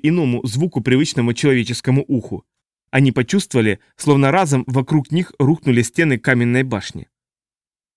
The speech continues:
Ядро ударило в казённую часть первой пушки батареи правого борта, разбило её на куски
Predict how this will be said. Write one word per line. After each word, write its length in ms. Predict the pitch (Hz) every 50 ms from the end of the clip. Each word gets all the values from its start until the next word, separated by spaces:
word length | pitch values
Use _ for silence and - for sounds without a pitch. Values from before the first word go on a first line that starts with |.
| _ _ _ _
Ядро 300 | - 123 131 131 196 240
ударило 460 | - 147 127 135 139 123 127 123 123
в 60 | 117
казённую 480 | - 139 139 120 147 139 127 127 123 120
часть 300 | 113 - - - - -
первой 280 | - 139 127 127 127 113
пушки 360 | - 143 131 - - 131 117 -
батареи 440 | 123 131 123 - 131 151 160 147
правого 440 | 120 - 135 131 123 123 123 135 147
борта, 460 | 151 147 139 113 104 107 - - - _ _ _ _ _ _
разбило 440 | _ 127 131 117 98 120 180 196 170
её 260 | 139 127 120 123 127
на 140 | - 131 135
куски 400 | 117 - 131 - - - 196 208